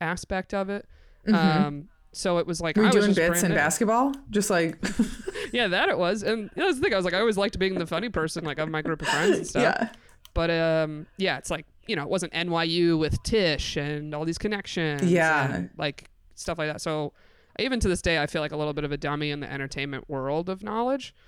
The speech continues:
Speaker 2: Mm-hmm.
Speaker 1: But, um, yeah, it's just, it was just a
Speaker 2: Well,
Speaker 1: weird
Speaker 2: there's
Speaker 1: thing
Speaker 2: some
Speaker 1: of, like,
Speaker 2: people that
Speaker 1: get on
Speaker 2: are
Speaker 1: stage.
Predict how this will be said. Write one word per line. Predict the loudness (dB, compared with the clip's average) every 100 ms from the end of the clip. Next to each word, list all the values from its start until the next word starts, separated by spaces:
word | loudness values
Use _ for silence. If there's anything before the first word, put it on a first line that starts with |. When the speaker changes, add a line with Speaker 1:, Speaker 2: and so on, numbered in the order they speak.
| 2
Speaker 2:
Mm-hmm. | 4 4 4 2 2 -10 -2
Speaker 1:
But, | 0 2 2
um, | 0 0 -4 -10 -16 -6
yeah, | 0 0 0
it's | -8 -12
just, | -14 -14 _ _ _ _ -2
it | 0
was | 2
just | 0
a | 4
Speaker 2:
Well, | 6
Speaker 1:
weird | 8
Speaker 2:
there's | 6
Speaker 1:
thing |
Speaker 2:
some | 4
Speaker 1:
of, | 4
like, |
Speaker 2:
people | 4 4
that | 4 4
Speaker 1:
get | 4
on | 2
Speaker 2:
are |
Speaker 1:
stage. | -2 -2 -4 -6